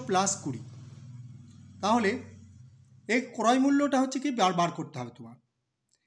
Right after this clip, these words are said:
বিক্রয় মূল্যের ওপর হচ্ছে কি ক্ষতি by একশো প্লাস বিক্রয় মূল্যের ওপর ক্ষতি গুণ কত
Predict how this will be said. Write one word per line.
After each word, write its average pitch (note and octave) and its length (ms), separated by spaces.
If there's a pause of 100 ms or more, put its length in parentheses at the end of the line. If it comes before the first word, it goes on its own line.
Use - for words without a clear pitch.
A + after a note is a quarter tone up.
(220)
বিক্রয় G3+ 360
মূল্যের A#3 300
ওপর A3+ 180
হচ্ছে A3+ 200
কি A#3 140
ক্ষতি A3+ 220 (880)
by C#3 300 (800)
একশো B3+ 240 (140)
প্লাস F#3+ 300 (2000)
বিক্রয় A3 320
মূল্যের A#3 280
ওপর A#3 220
ক্ষতি - 200 (1080)
গুণ A3 260 (640)
কত A#3 120